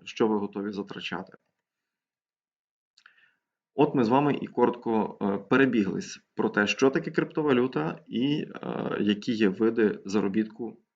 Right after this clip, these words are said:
на ній. В кінці цього уроку на вас чекає, е, завдання, а також міні-завдання, за яке ви зможете отримати бонус.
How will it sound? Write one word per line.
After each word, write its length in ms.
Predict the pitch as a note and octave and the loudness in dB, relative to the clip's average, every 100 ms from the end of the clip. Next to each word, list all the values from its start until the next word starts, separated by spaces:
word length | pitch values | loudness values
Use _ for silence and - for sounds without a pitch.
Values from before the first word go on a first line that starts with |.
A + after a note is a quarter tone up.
| _ | _
на 120 | G#2 | -2
ній. 220 | G2 - - _ | 0 -2 -10 _
В 100 | - | 2
кінці 320 | E3 D#3+ B2+ | 2 6 2
цього 220 | - G#2 | 4 0
уроку 380 | - C3 E3+ C#3 | 0 -2 -2 -2
на 80 | A2 | 0
вас 180 | G#2+ G#2+ | 0 -2
чекає, 540 | A#2 - - - - - - - - _ - | -4 -2 -2 -4 -8 -14 -20 -20 -20 _ -10
е, 300 | G#2+ A2 - | -6 -6 -4
завдання, 720 | G2+ B2 G#2 G2+ G2+ D3 G3+ - _ _ _ _ | 0 2 2 0 2 0 0 -8 _ _ _ _
а 100 | - | -2
також 400 | G#2+ A#2+ C#3 - - | 0 0 0 -6 0
міні-завдання, 680 | C3+ A2 G2 G2+ G2+ G#2 | 4 4 2 -2 -2 0
за 140 | D#3 B2+ | 0 0
яке 200 | G2+ G#2+ | -2 -2
ви 200 | G#2+ B2+ | 2 2
зможете 420 | A2 G#2 F#2+ F#2 | 2 -2 -4 -8
отримати 580 | - - A2+ B2 C3 A#2+ - _ - | -8 -4 -4 -4 -4 -6 -8 _ -20
бонус. 440 | G#2 F#2+ E2+ - | -12 -10 -10 -16